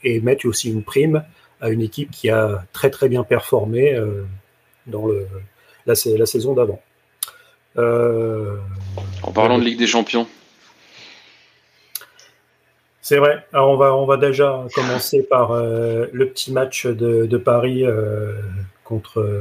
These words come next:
Speaker 1: euh, contre Lille, qui était, qui est quand même, euh, l'une des plus belles équipes de Ligue un, en tout cas à avoir joué, et qu'on a déjà répété,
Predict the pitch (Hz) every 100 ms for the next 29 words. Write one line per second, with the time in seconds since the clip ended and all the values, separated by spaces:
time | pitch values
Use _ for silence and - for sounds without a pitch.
0 | 101 98 98 101 _ _ _ _ _ _
1 | _ _ _ 117 101 98 107 - 98 214
2 | 269 - _ _ 110 95 - 110 - 110
3 | 127 123 127 120 110 110 120 117 113 -
4 | 120 120 120 117 110 113 - 117 110 117
5 | 117 127 127 120 110 120 127 113 110 113
6 | 113 110 135 160 190 - - 101 - 110
7 | 110 110 110 104 107 113 107 104 113 123
8 | 117